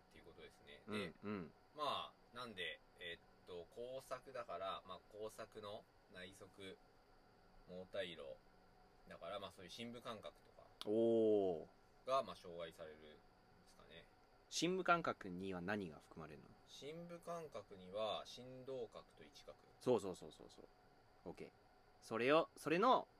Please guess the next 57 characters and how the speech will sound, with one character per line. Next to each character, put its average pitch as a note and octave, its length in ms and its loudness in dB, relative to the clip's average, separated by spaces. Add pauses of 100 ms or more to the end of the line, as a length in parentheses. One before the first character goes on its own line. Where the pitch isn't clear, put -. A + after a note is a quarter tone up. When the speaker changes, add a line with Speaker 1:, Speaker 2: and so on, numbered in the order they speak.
(160)
Speaker 2:
工 E3+ 200 4
作 E3+ 200 0
障 D3+ 240 2
害。 E2+ 120 -2
Speaker 1:
う - 20 -10
ん。 - 20 -16
Speaker 2:
だ E2 680 -18
か A#2 40 2
ら A2+ 60 6
要 A2 140 4
す - 100 -4
る A2+ 60 0
に G#2 100 -6
位 A#2 40 -8
置 - 140 -4
角 B2 160 0 (520)
と A#2 60 -4
振 B2+ 260 0
動 B2 120 2
角、 - 160 -6
Speaker 1:
う - 40 -18
ん。 - 40 -16
Speaker 2:
振 B2 220 -2
動 B2 100 4
が A2 120 4
わ G#2 100 2
か G#2+ 80 0
ら G2 100 0
な E2 80 -10
い。 D2 140 -12
Speaker 1:
は E2 160 -8
い。 - 80 -12 (240)
Speaker 2:
今 A2 240 2
足 G#2+ 180 0
が G2+ 80 0
ど G#2+ 140 0
の G#2+ 100 0
位 F#2+ 40 -4
置 F#2+ 160 -8
に F#2 80 -4
あ F#2 40 -2
る F2 60 -4
か D#2+ 80 -8
わ D#2+ 80 -6
か F2 80 -6
ん D#2+ 80 -10
な D#2 60 -14
い。 - 40 -18 (840)
そ B2+ 160 2
う B2 60 4
い A#2+ 120 2
う A2+ 40 -8
系 A#2+ 180 2
の A2+ 240 2 (220)
障 A#2 340 4
害 A2+ 320 2
を F#3 260 4